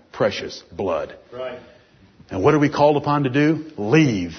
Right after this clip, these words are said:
Speaker 1: the enticements of this world of family and friends that would take us away from the true worship of the true Jesus Christ and follow him with all our hearts, because he is our Lord and he is worthy of that worship.
Speaker 2: Right.
Speaker 1: And instead of those relationships,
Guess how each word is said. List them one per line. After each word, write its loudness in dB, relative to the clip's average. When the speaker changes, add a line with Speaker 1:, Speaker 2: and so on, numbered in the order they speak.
Speaker 1:
the 0
enticements -2
of -2
this 0
world 4
of 0
family 0
and 0
friends -2
that 4
would 0
take 2
us 0
away 4
from -6
the -2
true 4
worship 2
of -2
the 0
true 2
Jesus -2
Christ 0
and 0
follow 4
him 2
with 2
all 2
our 6
hearts, 0
because 0
he 0
is 2
our 4
Lord 6
and -2
he 0
is -2
worthy 2
of -4
that 0
worship. 0
Speaker 2:
Right. -16
Speaker 1:
And 0
instead 2
of 2
those 4
relationships, 2